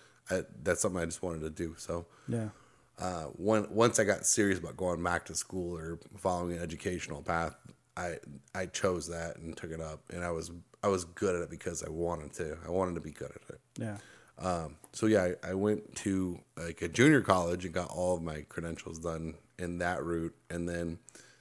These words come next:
Speaker 1: that was, like, I started right when, like, when nine eleven happened.
Speaker 2: You started college when that, you started flight
Speaker 1: Yeah,
Speaker 2: school
Speaker 1: like, the
Speaker 2: when nine eleven?
Speaker 1: semester before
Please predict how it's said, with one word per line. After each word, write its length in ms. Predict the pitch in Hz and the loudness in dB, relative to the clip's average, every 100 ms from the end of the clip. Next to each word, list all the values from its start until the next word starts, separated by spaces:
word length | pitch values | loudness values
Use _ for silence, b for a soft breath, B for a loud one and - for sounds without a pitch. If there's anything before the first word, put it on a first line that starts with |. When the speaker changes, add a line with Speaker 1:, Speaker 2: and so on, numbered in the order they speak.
| B - | B 2
Speaker 1:
that 140 | 135 | 6
was, 160 | 185 120 | 6 6
like, 140 | 82 - _ _ _ _ _ _ - | -2 -8 _ _ _ _ _ _ 4
I 100 | 139 | 6
started 500 | - 196 196 110 76 | 6 6 6 4 6
right 160 | 92 | 8
when, 140 | 98 92 | 8 4
like, 220 | 87 - | 0 -2
when 140 | 90 | -2
nine 180 | 87 92 | 0 0
eleven 280 | 80 95 92 | 0 -2 -2
happened. 340 | 92 - - - _ _ _ _ _ _ _ _ - | -8 -12 -16 -20 _ _ _ _ _ _ _ _ -10
Speaker 2:
You 80 | 127 | -6
started 240 | 123 113 - | -4 -4 -4
college 280 | 110 110 | -6 -6
when 160 | 113 110 | -8 -10
that, 140 | 110 123 | -12 -14
you 120 | 110 | -12
started 440 | 110 113 107 104 - | -8 -6 -6 -8 -12
flight 200 | 95 95 | -6 8
Speaker 1:
Yeah, 140 | 110 | 10
Speaker 2:
school 40 | 95 | 10
Speaker 1:
like, 80 | 127 | 8
the 60 | 107 | 6
Speaker 2:
when 40 | |
nine 0 | |
eleven? 60 | - | 6
Speaker 1:
semester 520 | 104 95 101 - 113 | 6 8 6 6 4
before 760 | 95 87 - 95 92 87 85 | 4 0 0 4 6 4 2